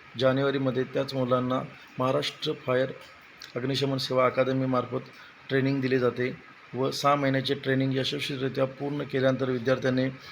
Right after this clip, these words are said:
त्याला एक एक्झाम पूर्ण केल्यानंतर त्यांना एक महाराष्ट्र शासनातून सर्टिफिकेट इश्यू केले जाते व त्याच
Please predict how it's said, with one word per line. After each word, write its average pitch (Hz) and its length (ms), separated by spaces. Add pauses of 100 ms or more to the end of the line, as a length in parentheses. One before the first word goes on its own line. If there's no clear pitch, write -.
(160)
त्याला 131 300
एक 139 160 (380)
एक्झाम 139 360
पूर्ण 143 480
केल्यानंतर 131 240
त्यांना 131 200
एक 131 160
महाराष्ट्र 131 420
शासनातून 131 440 (380)
सर्टिफिकेट 135 460
इश्यू 131 280
केले 135 160
जाते 131 280
व 135 160
त्याच 139 320